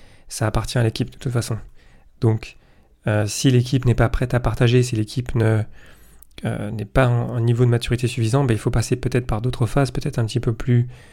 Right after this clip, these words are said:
cadrées pour créer des conditions claires de sécurité et de partage. Mais ça, évidemment, ça dépend de, de votre équipe.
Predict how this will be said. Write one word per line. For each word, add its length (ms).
cadrées 460
pour 280
créer 200
des 100
conditions 420
claires 420
de 80
sécurité 500
et 20
de 60
partage. 460
Mais 80
ça, 200
évidemment, 320
ça 100
dépend 260
de, 260
de 120
votre 200
équipe. 280